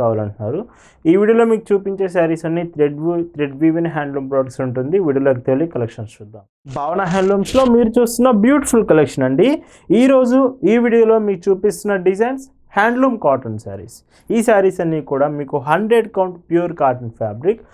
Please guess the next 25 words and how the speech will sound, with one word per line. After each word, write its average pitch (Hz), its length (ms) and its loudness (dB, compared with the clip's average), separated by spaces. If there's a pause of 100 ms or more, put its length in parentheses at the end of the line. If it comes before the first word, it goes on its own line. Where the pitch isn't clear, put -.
(240)
with 254 200 0
శారీలో 254 460 2
మీకు 262 180 -2
కనిపించేదంతా 202 720 -2 (140)
కూడా 254 140 0 (180)
థ్రెడ్ 196 260 -2
వీవెన్ 226 360 -2
డిజైన్. 226 280 -2 (360)
ఎక్కడ 196 200 -2 (120)
మీకు 202 180 -4 (100)
జరీ 170 180 2 (120)
కాంబినేషన్ 220 520 -4
రాదు, 226 220 -4 (240)
ప్రింటెడ్ 180 380 -2
డిజైన్ 113 320 -8
రాదు. 101 200 -12 (380)
And 202 180 0
ఈ 226 120 -4
శారీలో 214 380 4
మీకు 190 140 -6 (120)
బోర్డర్స్, 175 380 0
టూ 202 100 -2 (100)
బోర్డర్స్ 139 400 -4
కూడా 143 180 -2 (520)
డిజైన్ 262 340 0